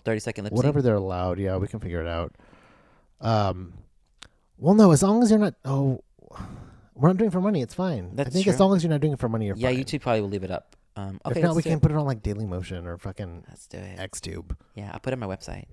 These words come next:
Speaker 2: Yeah.
Speaker 1: XTube. Oh
Speaker 2: Yeah.
Speaker 1: shit, I want a dick in my mouth now.
Speaker 2: And be like, we'll, we'll do something fun like Sailor Moon pounds her alarm. You know, do something like that. So it sounds like a porno,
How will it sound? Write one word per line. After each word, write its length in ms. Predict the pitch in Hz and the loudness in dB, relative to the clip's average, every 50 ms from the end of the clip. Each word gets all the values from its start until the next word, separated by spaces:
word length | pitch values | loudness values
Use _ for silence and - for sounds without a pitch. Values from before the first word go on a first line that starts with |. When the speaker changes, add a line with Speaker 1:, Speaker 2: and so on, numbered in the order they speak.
| - - 95 90 87 87 - _ _ _ _ _ _ _ _ _ _ _ _ _ _ _ - | -20 -20 -20 -20 _ -20 -20 _ _ _ _ _ _ _ _ _ _ _ _ _ _ _ -12
Speaker 2:
Yeah. 100 | 92 98 | -10 -10
Speaker 1:
XTube. 380 | 98 - - - - 98 90 90 - | -10 -10 -14 -14 -12 -14 -14 -14 -12
Oh 160 | - 104 104 107 | -10 -10 -10 -10
Speaker 2:
Yeah. 40 | 104 90 87 85 82 | -10 -12 -14 -12 -12
Speaker 1:
shit, 200 | 98 92 92 - - _ _ - _ - - - - - - - | -12 -12 -12 -12 -16 _ _ -20 _ -20 -20 -20 -20 -20 -16 -10
I 40 | - | -10
want 200 | 165 208 277 240 | -10 -8 -6 -8
a 40 | 156 | -8
dick 200 | - - 101 - | -6 -6 -10 -8
in 40 | - 101 | -6 -8
my 60 | 90 | -6
mouth 260 | 87 87 87 - - | -6 -8 -8 -10 -10
now. 240 | 92 87 85 87 107 - - | -10 -10 -10 -10 -12 -14 -14
Speaker 2:
And 160 | 110 117 107 | -12 -8 -6
be 100 | - 110 | -6 -6
like, 320 | 101 98 90 - - - - _ _ _ _ _ _ _ _ _ _ _ _ - | -6 -10 -12 -14 -18 -20 -20 _ _ _ _ _ _ _ _ _ _ _ _ -16
we'll, 140 | 120 120 113 | -14 -12 -6
we'll 140 | 123 131 127 | -4 -4 -4
do 140 | - 131 135 | -2 -2 -4
something 260 | 120 143 131 123 113 | -4 -4 -6 -6 -6
fun 180 | - 123 113 107 | -6 -6 -6 -6
like 240 | 98 95 85 - - - _ _ _ _ _ _ _ _ _ _ _ _ _ _ | -8 -8 -10 -14 -18 -18 _ _ _ _ _ _ _ _ _ _ _ _ _ _
Sailor 360 | - - - 127 117 117 104 | -10 -6 -6 -4 -4 -4 -4
Moon 260 | 101 107 110 104 95 | -4 -4 -4 -4 -4
pounds 280 | 95 104 101 101 98 - | -6 -6 -6 -8 -8 -8
her 100 | 101 90 | -8 -8
alarm. 500 | 90 92 95 95 90 90 87 85 90 - _ _ _ - | -8 -8 -8 -8 -8 -10 -10 -12 -16 -20 _ _ _ -6
You 120 | 139 143 | -4 -2
know, 340 | 143 135 131 135 139 147 131 - - | 0 2 2 2 2 2 0 -2 -6
do 80 | - 139 | -8 -6
something 200 | 131 143 143 143 | -6 -4 -2 -2
like 160 | 139 127 - | -2 -2 2
that. 320 | - 139 135 131 127 - | 4 4 4 4 2 0
So 120 | - 127 113 | -2 -4 -2
it 60 | 110 | 0
sounds 200 | 139 139 139 131 | 0 0 2 2
like 100 | 139 123 | 0 0
a 40 | 131 | 0
porno, 600 | - - 131 139 135 131 123 120 117 113 123 | 2 4 4 4 6 4 4 4 4 4 2